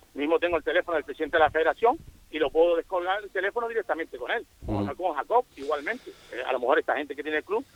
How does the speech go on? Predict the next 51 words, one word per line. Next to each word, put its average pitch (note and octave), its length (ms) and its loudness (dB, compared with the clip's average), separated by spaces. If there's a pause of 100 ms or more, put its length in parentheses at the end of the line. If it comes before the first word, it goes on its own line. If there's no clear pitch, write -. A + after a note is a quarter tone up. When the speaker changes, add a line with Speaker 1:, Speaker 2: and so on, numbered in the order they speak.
(160)
Speaker 1:
no F3 240 4
tiene, F3+ 360 -4
no D#3+ 160 0
tiene D#3 200 0
esa C#3+ 160 2
facilidad, C3+ 480 2 (280)
ni C#3+ 160 -4
la C#3 100 6
agenda C#3+ 240 0
de B2+ 40 -2
teléfono C3+ 420 -2 (320)
que B2 120 4
puedo D3 180 6
tener C#3 260 -4
yo D#3+ 220 6 (180)
a C3 100 0
la C#3 80 0
hora D#3 160 2
de C#3+ 100 -6
conocer C3+ 380 -6
gente D3 220 -4
del C3 140 2
fútbol D#3 400 4
o C#3 100 4
representantes C#3 800 0 (160)
o A#2 100 -4
cosas C3+ 220 0
que C3 80 -6
se A2+ 80 -2
mueven. A3+ 260 2 (220)
Speaker 2:
Ujú. F2 200 -8
Speaker 1:
Es - 160 -12
que A2 120 -8
no, A2 80 -6 (140)
no A#2+ 60 -4
hay C3+ 120 -2
otra. G3 240 2 (160)
Speaker 2:
¿Qué D3 100 8
va D#3 100 10
a D3 40 8
Speaker 1:
No - 100 2
hay E3 60 10
Speaker 2:
hacer, A#3+ 140 4
Speaker 1:
otra. C#4 60 -4 (200)
Speaker 2:
qué D#3 100 10
va F3 80 12
a - 20 10
hacer F3 220 8
ahora D#3+ 240 10
Jero D3 300 6
Lozano G3 520 4